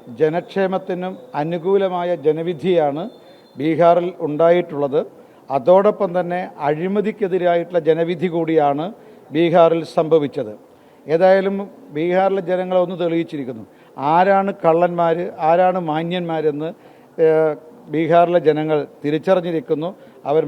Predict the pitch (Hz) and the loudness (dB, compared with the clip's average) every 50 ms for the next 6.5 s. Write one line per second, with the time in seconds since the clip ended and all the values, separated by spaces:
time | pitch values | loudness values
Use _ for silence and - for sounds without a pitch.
0 | 151 147 151 160 170 190 196 196 190 180 175 170 175 180 190 175 - - 139 139 | 0 -2 -2 -2 -2 -4 -4 -4 -2 -2 0 0 0 0 -2 -4 -4 -6 -6 -6
1 | - - 185 190 170 185 190 180 175 170 160 160 156 165 185 233 - - - - | -6 -8 -6 -4 0 0 -2 0 0 -2 0 4 4 4 2 2 -6 -16 -20 -20
2 | - - - - 147 151 156 165 160 156 - - 160 175 185 208 202 190 - - | -20 -20 -12 -2 -2 2 4 4 2 2 -2 -2 0 0 6 6 6 6 4 0
3 | 170 180 202 196 - - - - - 156 156 160 170 190 185 190 185 175 170 165 | -2 -4 -4 -4 -8 -16 -18 -4 0 2 4 6 6 4 4 2 0 0 2 4
4 | 165 170 175 - - 165 147 151 147 - - - 156 160 165 - - 190 190 185 | 4 4 4 2 -2 -2 0 0 0 -2 -4 0 2 2 2 4 4 2 2 2
5 | 196 - 190 175 165 160 170 156 151 139 - 160 160 180 208 - - 165 151 147 | 0 0 2 2 2 2 0 -2 -4 -4 -4 -6 -6 -6 -8 -8 -4 -4 -4 -2
6 | 165 175 175 170 147 151 147 143 143 156 | -2 0 0 2 2 2 2 2 0 -2